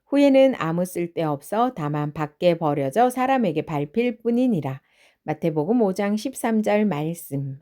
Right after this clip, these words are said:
아멘. 예수님이 선포하신 하나님 나라는 어떤 나라인가요? 세상에서 빛과 소금 같은 나라예요? 이방 사람도 은혜를 받는 나라예요? 아이처럼 겸손한 사람에게 열린 나라예요?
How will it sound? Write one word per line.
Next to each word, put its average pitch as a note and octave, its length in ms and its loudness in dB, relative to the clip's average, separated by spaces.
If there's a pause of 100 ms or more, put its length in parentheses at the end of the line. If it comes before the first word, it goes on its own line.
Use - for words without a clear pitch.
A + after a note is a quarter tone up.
아멘. C#3+ 580 -4 (1300)
예수님이 C#4 500 2
선포하신 C4 600 2
하나님 B3+ 400 2
나라는 E3 400 0
어떤 G#3 340 0
나라인가요? D#3+ 800 0 (380)
세상에서 C#4 760 4
빛과 F3+ 440 0
소금 C#4+ 320 -2
같은 B3+ 300 0
나라예요? E3 800 0
이방 F3+ 340 0
사람도 F#3 640 0
은혜를 F3 340 2
받는 A3 320 2
나라예요? F3+ 760 0 (320)
아이처럼 F#3+ 680 0
겸손한 G3 600 0
사람에게 A3+ 640 2
열린 D#3 340 0
나라예요? C#3+ 800 -2